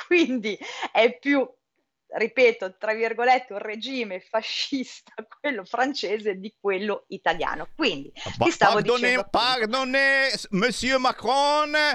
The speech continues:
Speaker 2: elle ne sa-, ne sait pas qu'est-ce qu'elle dit. <laughs> Ok, prego, prego.
Speaker 1: Ma no,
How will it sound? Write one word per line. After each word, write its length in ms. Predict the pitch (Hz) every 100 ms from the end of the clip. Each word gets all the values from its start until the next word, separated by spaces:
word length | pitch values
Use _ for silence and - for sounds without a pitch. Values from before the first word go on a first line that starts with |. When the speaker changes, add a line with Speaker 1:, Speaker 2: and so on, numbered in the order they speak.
| -
Speaker 2:
elle 240 | - 214 269
ne 160 | 285 254
sa-, 260 | 269 277 202
ne 260 | 247 294
sait 300 | - 311 302 -
pas 240 | 311 320 -
qu'est-ce 300 | 302 294 -
qu'elle 340 | 294 311 294
dit. 580 | 294 320 339 285 240 -
<laughs> 380 | - - - -
Ok, 640 | 233 - - 254 196 156
prego, 360 | 143 240 175 143
prego. 340 | 151 147 -
Speaker 1:
Ma 160 | 262 254
no, 360 | 277 302 254